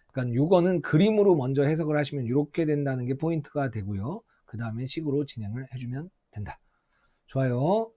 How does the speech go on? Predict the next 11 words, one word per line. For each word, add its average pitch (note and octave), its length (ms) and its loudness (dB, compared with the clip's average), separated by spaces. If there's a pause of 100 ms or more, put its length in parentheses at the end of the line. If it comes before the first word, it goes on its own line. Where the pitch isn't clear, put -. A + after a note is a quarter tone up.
어, D#2 280 -16
그래. - 240 -8 (1080)
자, D3+ 140 2
그 D3+ 80 2
다음에 C#3+ 180 2
사백사 F#3+ 360 0
번 F#3+ 160 4
봅시다. C3 320 -4
사백사 E3 460 -2
번은 E3 520 2
이제 G#2 360 -6